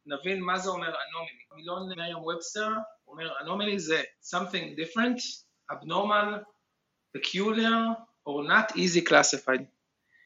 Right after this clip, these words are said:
אני באמת, אני לא, לא הייתי יכול לבקש הרמה להנחתה יותר מושלמת,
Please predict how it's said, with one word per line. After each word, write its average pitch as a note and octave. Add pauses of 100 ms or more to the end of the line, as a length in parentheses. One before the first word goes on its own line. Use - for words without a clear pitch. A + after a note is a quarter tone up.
(240)
אני D3
באמת, D3+
אני C#3
לא, F3
לא F#3
הייתי G#3
יכול F#3+
לבקש F3+
הרמה D#3
להנחתה E3
יותר D#3+
מושלמת, D#3+